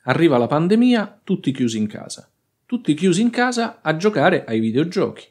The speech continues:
Che bello per il vostro negozio di videogiochi, no? No. Perché tutti giocano ai videogiochi, ma tutti giocano ai videogiochi perché devono stare chiusi in casa, lo ricordate, no? E quindi i giochi li comprano su Amazon,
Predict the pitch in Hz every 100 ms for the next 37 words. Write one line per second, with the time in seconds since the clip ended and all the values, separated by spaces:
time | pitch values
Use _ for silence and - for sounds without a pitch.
0 | _ _ - 117 135 202 117 110 110 107
1 | 110 110 - 113 110 110 - 110 110 110
2 | 107 101 - - 120 139 240 - _ _
3 | _ _ 110 107 107 _ _ _ _ -
4 | 151 147 156 320 330 - 123 120 135 117
5 | 110 113 110 107 98 95 101 - _ _
6 | 107 - 202 202 117 110 143 127 107 -
7 | 117 123 147 214 170 123 131 170 190 113
8 | - 123 123 117 - 123 113 117 113 113
9 | 190 110 110 110 110 113 113 101 - 123
10 | 185 - _ _ _ _ 202 208 196 131
11 | 135 160 131 110 - 123 - 135 151 135
12 | 123 127 123 123 139 _ _ _ - 117
13 | 127 151 160 165 170